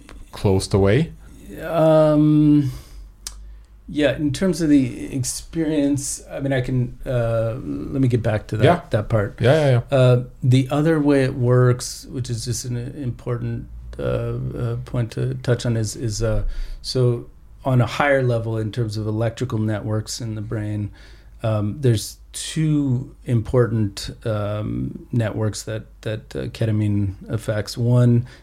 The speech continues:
Speaker 2: is this default mode network, the, the brain's resting, uh, state of, uh, thinking, the wandering mind, thinking about the future, ruminating over the past. And, and this is sort of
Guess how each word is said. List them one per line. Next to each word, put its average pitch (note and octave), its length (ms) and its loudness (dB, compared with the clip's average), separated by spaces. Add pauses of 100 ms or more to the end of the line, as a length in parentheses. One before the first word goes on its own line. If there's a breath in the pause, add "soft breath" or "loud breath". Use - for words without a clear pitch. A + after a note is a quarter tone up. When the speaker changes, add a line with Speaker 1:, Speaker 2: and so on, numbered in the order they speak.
(100)
Speaker 2:
is G#2 160 -4
this G#2+ 200 -2
default A2 520 0
mode A2 300 2
network, G#2 680 -2
the, G2+ 200 -2
the G#2 120 -4
brain's G2+ 540 -2
resting, G2+ 800 -6 (540 soft breath)
uh, G#2 480 -6
state G2+ 720 -8
of, G2 380 -10 (160)
uh, G#2+ 480 -6
thinking, G#2 1120 -2
the A2 80 -4
wandering G#2+ 680 0
mind, G2+ 600 -2
thinking G#2 360 -2
about G2 300 -6
the G2 60 -8
future, G2+ 840 -4
ruminating A2 640 2
over G2+ 220 -2
the G2+ 80 -4
past. G2+ 600 -6 (580 soft breath)
And, A2 420 0
and A#2 340 2
this A#2+ 300 4
is G#2 340 -8
sort A2+ 220 -6
of G2+ 140 -10